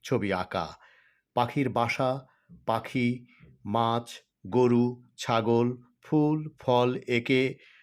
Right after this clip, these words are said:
বাবা মাকে দেখাতেন। ছেলেবেলা থেকেই শিল্পকলার প্রতি তার গভীর আগ্রহ ছিল। মাত্র ষোলো বছর বয়সে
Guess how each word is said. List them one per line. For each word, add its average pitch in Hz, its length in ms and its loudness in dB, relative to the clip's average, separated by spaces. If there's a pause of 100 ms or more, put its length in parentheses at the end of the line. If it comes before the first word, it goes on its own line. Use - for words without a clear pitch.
(260)
বাবা 120 280 2
মাকে 123 320 -2 (160)
দেখাতেন। 92 480 -6 (800)
ছেলেবেলা 220 460 4
থেকেই 180 360 2 (320)
শিল্পকলার 170 720 2
প্রতি 135 240 -2
তার 117 260 2
গভীর 127 360 0 (100)
আগ্রহ 101 440 -2
ছিল। 95 300 -6 (680)
মাত্র 113 260 -4 (100)
ষোলো 131 320 2
বছর 117 300 2
বয়সে 120 460 2